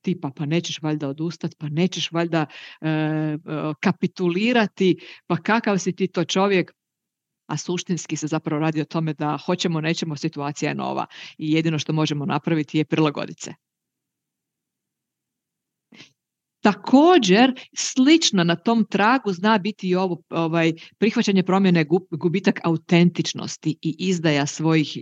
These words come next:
svojih naših ljudi i vrijednosti. U smislu, ako promijenim ponašanje, okolina će misliti da sam odustao od sebe, da više nisam autentičan, više me neće cijeniti. E, kod nas se ponašalo uvijek na isti način. E,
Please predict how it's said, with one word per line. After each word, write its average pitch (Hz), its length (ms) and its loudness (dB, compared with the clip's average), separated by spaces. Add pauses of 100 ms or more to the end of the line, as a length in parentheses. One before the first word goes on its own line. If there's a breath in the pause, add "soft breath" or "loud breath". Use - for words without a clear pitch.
svojih 165 600 -2 (200)
naših 156 440 -6
ljudi 151 300 -4
i - 80 -6
vrijednosti. - 640 -6 (460 loud breath)
U 175 80 -4
smislu, 190 400 2
ako 165 200 0
promijenim 220 460 6
ponašanje, 190 520 2
okolina 196 400 2
će 165 120 -2
misliti 165 360 -2
da 135 140 -2
sam - 240 -14
odustao 170 500 0
od 147 100 -2
sebe, 151 340 2 (260 loud breath)
da 160 80 0
više 160 240 2
nisam 160 300 2
autentičan, 160 840 0 (200 loud breath)
više 175 220 4
me 156 120 4
neće 160 240 2
cijeniti. 160 720 4 (320 loud breath)
E, 160 120 2
kod 170 200 2
nas 196 180 8
se 208 100 2
ponašalo 180 520 4
uvijek 170 260 0
na 165 80 2
isti 170 280 -2
način. 165 600 0 (240 loud breath)
E, 165 520 2